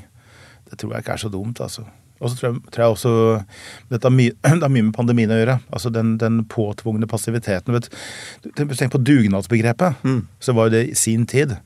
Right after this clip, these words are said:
Speaker 1: så var jo det det at, eh, ja, på torsdag, da hjelper vi han der med å bygge garasjen,
Speaker 2: Mm.
Speaker 1: og da er alle med.
Speaker 2: Mm.
Speaker 1: Og så står man og snekrer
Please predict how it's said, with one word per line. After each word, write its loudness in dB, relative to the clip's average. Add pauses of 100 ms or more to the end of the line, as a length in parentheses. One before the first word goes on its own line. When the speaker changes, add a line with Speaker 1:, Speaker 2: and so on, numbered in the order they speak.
(320)
Speaker 1:
så -4
var -2
jo 2
det 2
det -4
at, -4
eh, 0 (560)
ja, -4
på -2
torsdag, 0 (140)
da 2
hjelper -4
vi 2
han 2
der -2
med 0
å 0
bygge 0
garasjen, -2 (100)
Speaker 2:
Mm. 0
Speaker 1:
og 2
da 2
er -4
alle 0
med. 0 (180)
Speaker 2:
Mm. -8 (600)
Speaker 1:
Og -2
så -8
står -2
man -2
og -2
snekrer 0